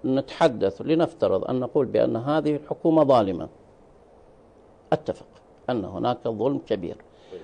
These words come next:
لكن إبدال الحكومة ما الذي سيحصل؟ إن لم يكن هناك معلوم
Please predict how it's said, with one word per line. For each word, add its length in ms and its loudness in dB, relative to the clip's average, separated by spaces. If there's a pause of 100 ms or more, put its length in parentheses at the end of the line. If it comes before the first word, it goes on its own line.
(140)
لكن 640 2 (120)
إبدال 680 0
الحكومة 640 -2
ما 140 2
الذي 300 0
سيحصل؟ 500 -6 (1000)
إن 60 2
لم 260 0
يكن 300 -4
هناك 400 -4
معلوم 500 -4